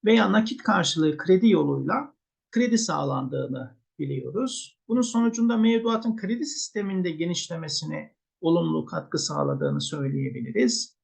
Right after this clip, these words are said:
Ülkemizde bankacılık sistemine dahil olmayan ve yastık altında tutulan Türk parası ve yabancı paraların olduğu bilinmektedir.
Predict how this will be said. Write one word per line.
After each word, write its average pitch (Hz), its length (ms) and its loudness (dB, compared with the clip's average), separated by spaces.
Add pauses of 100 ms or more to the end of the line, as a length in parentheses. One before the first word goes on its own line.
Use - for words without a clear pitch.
(400)
Ülkemizde 233 540 6
bankacılık 233 560 6
sistemine 226 440 6
dahil 220 300 4
olmayan 220 440 2
ve 202 80 0
yastık 196 380 -6
altında 190 360 -6
tutulan 196 420 -4
Türk 226 220 0
parası 196 320 0
ve 190 60 4
yabancı 214 440 4
paraların 151 440 0
olduğu 139 460 -2
bilinmektedir. 143 1000 -8